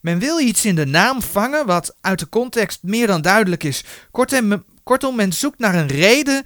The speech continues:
om van het woord af te komen. En onthoud even tot later dat men de vertaling van logos met het woord als titel een kunstgreep noemt.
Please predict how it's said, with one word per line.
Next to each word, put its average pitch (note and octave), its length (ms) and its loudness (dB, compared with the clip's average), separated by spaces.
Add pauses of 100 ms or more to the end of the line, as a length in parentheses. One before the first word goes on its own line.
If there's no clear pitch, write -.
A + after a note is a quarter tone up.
(300)
om G3+ 220 -2
van G#3+ 180 -2
het D#3 160 -2
woord F3 400 0 (100)
af F#3 180 -6
te A#3 80 -8
komen. C3+ 440 -4 (1700)
En E3 140 -10
onthoud F3+ 460 -2
even B3 360 -4
tot E3+ 160 -6
later A3+ 500 -2 (680)
dat G3+ 240 0
men G#3+ 200 0
de E3 140 2
vertaling A3+ 720 -2
van C#3 200 -6
logos A3 540 -4
met D#3 180 -6
het A#2 240 -6
woord G3+ 500 -4
als B2 260 -10
titel B3 500 -4 (320)
een D#3 300 -6
kunstgreep E3+ 720 -4
noemt. G#2+ 400 -14